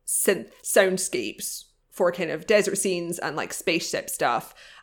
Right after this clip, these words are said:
And then for Arrakis and the Fremen specifically, there is this incredibly obvious Middle Eastern motif, which is, like, instantly recognizable to anyone in the audience and kind of, like, is edging into the sort of, this feels, like, weird and uncomfortable zone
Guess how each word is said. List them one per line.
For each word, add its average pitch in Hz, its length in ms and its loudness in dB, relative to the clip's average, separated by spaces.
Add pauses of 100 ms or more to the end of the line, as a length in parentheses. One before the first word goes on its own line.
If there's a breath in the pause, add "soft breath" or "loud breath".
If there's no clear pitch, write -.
(120)
And 208 200 2
then 240 240 4
for 254 200 2
Arrakis 285 640 2
and 226 100 0
the 214 80 -4
Fremen 175 340 -2
specifically, 170 640 -2
there 160 160 0
is 185 100 4
this 196 120 6
incredibly 208 800 0
obvious 180 680 4
Middle 185 240 2
Eastern 175 340 -2
motif, - 460 -8
which 175 180 -2
is, 202 100 2
like, 208 240 2
instantly 269 540 2
recognizable 170 720 0
to 175 140 -2
anyone 165 340 0
in 175 80 -2
the 147 80 0
audience 147 480 0 (340 loud breath)
and 254 140 0
kind 359 200 4
of, 302 120 2
like, 240 160 4
is 190 260 -2
edging 196 320 6
into 190 260 4
the 185 140 2
sort 185 300 6
of, 165 180 -10
this 196 160 0
feels, 233 300 4
like, 185 180 6
weird 180 500 2 (180)
and 185 100 0
uncomfortable 165 640 0
zone 160 400 -2